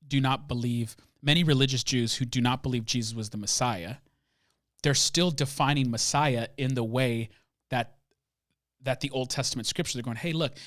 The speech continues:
the Old Testament, the Messiah is supposed to be this, this, and this, and it doesn't seem like Jesus fulfilled those categories."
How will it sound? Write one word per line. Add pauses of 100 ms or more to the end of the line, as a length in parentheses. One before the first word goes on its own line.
(100)
the
Old
Testament,
the
Messiah
is
supposed
to
be
this,
this,
and
this,
and
it
doesn't
seem
like
Jesus
fulfilled
those
categories."